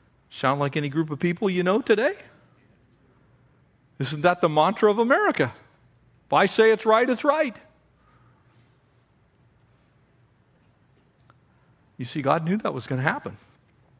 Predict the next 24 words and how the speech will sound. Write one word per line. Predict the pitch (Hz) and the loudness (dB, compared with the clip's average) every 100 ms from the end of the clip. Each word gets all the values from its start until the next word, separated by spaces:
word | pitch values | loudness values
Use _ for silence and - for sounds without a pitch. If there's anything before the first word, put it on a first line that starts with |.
| _ _ _ _ _ _ | _ _ _ _ _ _
And | 101 104 | -16 -8
so | 151 | -4
he | 131 | 0
writes | 131 160 170 | 2 2 0
this | 139 | -6
amazing | 151 151 190 180 196 | -2 0 0 0 0
letter. | 196 247 320 196 - _ _ _ _ _ _ _ _ _ _ _ - | 0 0 0 -2 -4 _ _ _ _ _ _ _ _ _ _ _ -10
He | 143 | -6
says, | 151 151 | -2 0
"Look, | 185 349 359 - - _ _ _ _ _ _ | 2 4 2 0 -20 _ _ _ _ _ _
stomach | - - 175 302 330 | -14 0 2 2 4
was | 190 156 | 2 4
made | 247 349 | 2 2
for | 254 | 2
food, | 202 302 403 320 185 139 - _ _ _ _ _ _ - - - | 0 4 4 4 0 -6 -16 _ _ _ _ _ _ -20 -20 0
but | 160 156 | 0 4
your | 160 | 2
bodies | 123 202 220 277 277 226 | 4 4 4 4 2 0
were | 165 170 151 | 2 2 2
not | 147 165 247 320 302 165 | 0 0 2 2 0 0
made | 151 139 127 | 2 2 -2
for | 156 | -4
sexual | 147 175 - 190 180 | 2 2 2 0 2
immorality." | 180 190 262 339 269 117 107 | 2 2 4 4 2 -2 -6